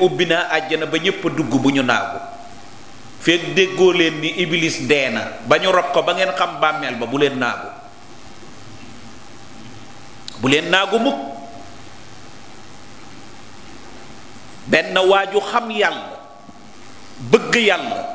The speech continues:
miin Yàlla ci waxin. Iblis ci yooyu la ko naxee. Fexe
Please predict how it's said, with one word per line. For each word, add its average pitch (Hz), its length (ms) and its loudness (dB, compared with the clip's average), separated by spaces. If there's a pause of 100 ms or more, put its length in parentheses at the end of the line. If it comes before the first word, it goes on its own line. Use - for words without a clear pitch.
(560)
miin 214 460 4
Yàlla 143 480 2
ci 196 80 4
waxin. 160 340 4 (2250)
Iblis 185 460 2
ci 190 120 4
yooyu 170 300 6
la 156 120 4
ko 151 120 2
naxee. 135 400 -2 (1900)
Fexe 180 260 4